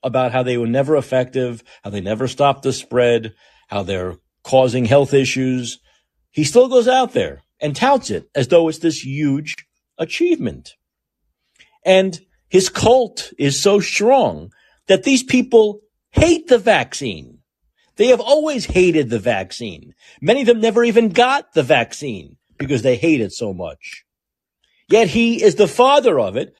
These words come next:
continues to admit he's the father of it, take credit for it, and it does nothing to shake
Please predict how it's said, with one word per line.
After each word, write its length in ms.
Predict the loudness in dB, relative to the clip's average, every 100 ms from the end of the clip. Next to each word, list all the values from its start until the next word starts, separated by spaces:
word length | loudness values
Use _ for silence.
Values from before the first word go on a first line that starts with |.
| _
continues 560 | -10 -6 -4 -2 -2 -4
to 380 | -6 -8 -6 -2
admit 640 | -2 -2 0 0 0 -4 -18 _
he's 220 | 0 2 4
the 120 | 2
father 460 | 4 2 2 -2
of 160 | -4 -4
it, 180 | -6 -6 _ -2
take 260 | 0 0
credit 440 | 2 4 4 0 -12
for 360 | -2 2 2
it, 140 | 0 -8 _ _ 2
and 240 | 2 2
it 200 | 0 0
does 260 | 2 0 0
nothing 680 | 2 2 2 -2 -4 -8 -14 -12
to 140 | -10
shake 540 | -8 0 0 0 -6